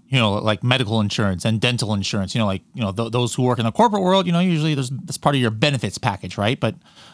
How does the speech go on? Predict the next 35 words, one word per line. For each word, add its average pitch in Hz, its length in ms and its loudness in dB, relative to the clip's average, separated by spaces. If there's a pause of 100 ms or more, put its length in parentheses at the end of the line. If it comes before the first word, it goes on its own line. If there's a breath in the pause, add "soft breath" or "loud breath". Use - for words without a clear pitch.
(100)
but 113 280 2
how, - 380 2
how 139 260 2
are 135 80 4
you 127 160 2
making 123 320 0
sure 123 180 0
you 117 200 2
and 117 100 2
your 107 100 2
family 110 360 2
are, 95 140 0
are, 101 280 -2
are 101 180 -2
covered? 117 300 -2
Like, 101 160 -2
did 101 180 -4
you 107 80 0
have 110 220 0
to 120 80 -6
get 113 140 0
your 104 140 -2
own 107 400 2 (360 soft breath)
premium? 165 420 2
Yeah, 139 140 2
you 123 80 4
get 135 180 0
your 127 160 4
own 139 80 2
premium 165 460 4
or, 156 120 2
or 139 80 0
something? 160 220 0
Like, 123 120 0
h-, 101 60 -6